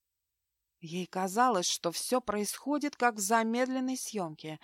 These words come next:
Джеймс поворачивается к ней, окидывая взглядом лицо и останавливаясь на губах, и ее тонкие пальчики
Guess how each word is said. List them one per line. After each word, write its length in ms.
Джеймс 380
поворачивается 1000
к 160
ней, 340
окидывая 640
взглядом 560
лицо 560
и 80
останавливаясь 920
на 140
губах, 720
и 80
ее 280
тонкие 400
пальчики 680